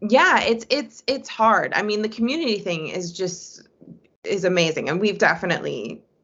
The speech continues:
done that for each other through the many years <laughs> that we've been friends. Um, you know, and, and it's also, like, I have really bad anxiety. So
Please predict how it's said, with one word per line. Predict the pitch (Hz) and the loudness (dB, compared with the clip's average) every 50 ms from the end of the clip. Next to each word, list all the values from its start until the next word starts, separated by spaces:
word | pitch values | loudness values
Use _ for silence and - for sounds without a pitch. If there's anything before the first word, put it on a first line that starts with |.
| _ - | _ -2
done | - 202 170 156 | 0 0 2 2
that | 151 - - | 0 -4 -4
for | - 180 175 | -4 -6 -6
each | 165 151 - | -6 -4 -2
other | 170 160 156 156 156 156 160 170 170 - | -2 -2 0 -2 -2 -2 -2 -4 -6 -6
through | - 175 160 | -4 -4 -2
the | 156 160 | -2 -2
many | 165 170 165 165 165 | -2 -2 -2 -2 -2
years | 151 151 147 175 | -2 -2 -2 2
<laughs> | 170 | 2
that | 226 - - | 2 2 6
we've | - 381 370 370 370 302 - | 6 6 6 6 0 0 2
been | 381 359 349 | 2 0 2
friends. | - - 214 196 196 208 214 214 220 220 - - - - - - - - - - 247 - - | 2 4 4 4 4 2 0 -4 -8 -10 -12 -18 -18 -16 -16 -16 -14 -14 -12 -12 -8 0 2
Um, | 247 240 226 214 208 196 190 190 185 - _ _ _ | 4 4 4 2 -2 -2 -4 -8 -14 -16 _ _ _
you | - 226 233 | -8 -4 -2
know, | 226 220 214 214 | 0 0 0 0
and, | - - 240 240 - - | -2 -2 -4 -4 -4 -4
and | 240 254 269 | -4 -4 -4
it's | 285 - | -4 -6
also, | 330 392 392 - 370 330 | -6 -6 -6 -6 -4 -2
like, | 294 254 - | -2 0 0
I | - | 0
have | 220 214 220 226 220 226 - - | 2 4 2 2 2 0 -8 -12
really | 185 180 196 185 185 | -8 -6 -6 -4 -2
bad | 175 175 165 156 | -2 -2 -2 -2
anxiety. | 156 160 165 170 143 135 143 151 151 - - 180 | -4 -8 -6 -4 -2 -2 -2 -2 -6 -8 -10 -14
So | 180 - 214 196 185 180 175 170 - | -8 -2 0 2 4 4 4 4 2